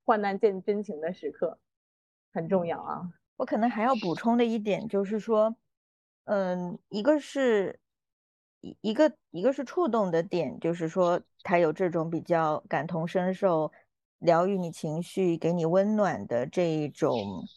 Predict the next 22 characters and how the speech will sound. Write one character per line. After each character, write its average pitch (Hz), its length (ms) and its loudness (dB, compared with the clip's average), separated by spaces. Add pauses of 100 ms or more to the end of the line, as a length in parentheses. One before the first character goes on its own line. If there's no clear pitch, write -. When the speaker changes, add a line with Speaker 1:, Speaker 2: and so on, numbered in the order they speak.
(480)
Speaker 2:
呃， - 160 -2
力 196 240 2
量。 151 340 0 (440)
另 262 120 4
外 269 180 6
一 233 60 4
点， 170 340 2
我 175 140 2
觉 156 240 0
得， 202 420 6 (920)
嗯， 180 560 2
是， 185 720 4 (1900)
是 - 160 2
这 247 100 4
样 349 240 4
子 156 120 -2
的 117 100 -2
啊， 101 280 -6
就 233 140 -2
是 226 300 2 (320)
这 269 100 0
个， 247 140 4